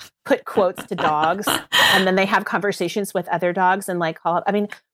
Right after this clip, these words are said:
Speaker 1: w-, we'll just do that and giggle and talk about how cute the dogs are. And then I'll turn off my phone and, um, you know, she'll snuggle up and I will try and not to fall asleep when I'm tucking her in.
Speaker 2: Yeah,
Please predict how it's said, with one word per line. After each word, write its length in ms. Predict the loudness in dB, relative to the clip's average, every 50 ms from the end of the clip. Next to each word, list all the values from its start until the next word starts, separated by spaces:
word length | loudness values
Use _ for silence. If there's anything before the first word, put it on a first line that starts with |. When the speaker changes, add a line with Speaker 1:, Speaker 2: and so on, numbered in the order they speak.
| _ -10
Speaker 1:
w-, 160 | -10 -10 -10 -12
we'll 240 | -6 -2 0 0 0
just 280 | 0 -2 -4 -4 -4
do 140 | -4 0 2
that 240 | 2 2 2 2 0
and 140 | -2 -2 0
giggle 400 | 0 2 2 2 2 2 2 2
and 120 | 0 -2
talk 220 | -2 -2 -2 -2 -2
about 180 | -2 -4 -4
how 100 | -4 -6
cute 220 | -6 -4 -6 -6 -6
the 60 | -4
dogs 380 | -2 0 0 0 0 0 0
are. 320 | 0 2 2 2 2 2 0
And 160 | 0 0 0
then 100 | 2 2
I'll 120 | 2 0 0
turn 180 | 0 -2 -2
off 160 | -2 -2 -2 -2
my 160 | -4 -4 -4
phone 360 | -2 -2 -2 -2 -2 -2 -2
and, 380 | -2 -2 0 0 0 0 -2 -4 -8 _ _ _ _ _ _ _ _
um, 460 | 0 0 2 2 0 -2 -2 -4 -6 -8 _ _ _ _ _ _ _ _ _ _ _ _ _ _ -16 -8
you 140 | -4 -2 0
know, 120 | 2 0
she'll 200 | 0 0 0 0
snuggle 340 | 0 2 2 2 4 4 4
up 200 | 4 2 0 0
and 160 | -2 -4 -2
I 160 | -2 -2 -2 -2
will 140 | -2 -4
try 320 | -6 -6 -6 -4 -2 -2 0
and 220 | -2 -2 -2 -4 -6
not 160 | -8 -8 -10 _ _ _
to 80 | _ -20 -18 _
fall 140 | -10 -8 -8
asleep 300 | -8 -8 -8 -10 -10 -10
when 140 | -12 -14 -16
I'm 60 | -16
tucking 280 | -16 -20 -20 -20 _ _ _ _ _
her 80 | -16 -14 -14
in. 140 | -12 -14 -14 _ _ _ -18
Speaker 2:
Yeah, 440 | -12 -8 -6 -4 -4 -4 -6 -6 -8